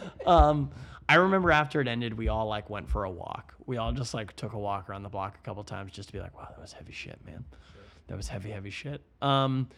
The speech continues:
Speaker 1: and I rewatched it again the next day to make sure that I still, that it was good, and
Speaker 2: Yeah.
Speaker 1: it,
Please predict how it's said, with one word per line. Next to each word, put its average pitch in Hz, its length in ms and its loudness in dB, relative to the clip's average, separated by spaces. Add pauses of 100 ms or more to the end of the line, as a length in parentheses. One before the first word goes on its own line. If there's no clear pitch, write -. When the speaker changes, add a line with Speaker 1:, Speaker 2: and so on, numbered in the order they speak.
(240)
Speaker 1:
and 165 100 8
I 165 60 8
rewatched 156 500 6
it 147 40 4
again 135 220 2
the 127 60 -2
next 120 240 -4
day 120 380 -2
to 147 100 0
make 135 240 4
sure 127 260 0
that 123 140 0
I 123 60 0
still, 120 520 0
that 127 140 0
it 92 80 -4
was 123 240 -2
good, 156 260 6
and 113 160 -4
Speaker 2:
Yeah. 101 120 -4
Speaker 1:
it, - 60 -10